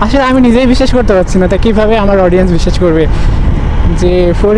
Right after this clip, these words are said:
ভিতে এত মাইলেজ পাচ্ছি, তাও আবার এত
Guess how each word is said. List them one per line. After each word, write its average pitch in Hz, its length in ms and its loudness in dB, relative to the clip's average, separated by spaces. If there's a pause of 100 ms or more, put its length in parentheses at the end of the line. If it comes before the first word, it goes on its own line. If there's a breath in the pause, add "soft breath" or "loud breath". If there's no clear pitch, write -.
ভিতে 226 200 0 (120)
এত 214 80 2 (120)
মাইলেজ 208 380 0 (180)
পাচ্ছি, 196 380 -2 (1800)
তাও 185 160 0 (100)
আবার 190 160 0 (100)
এত 185 80 0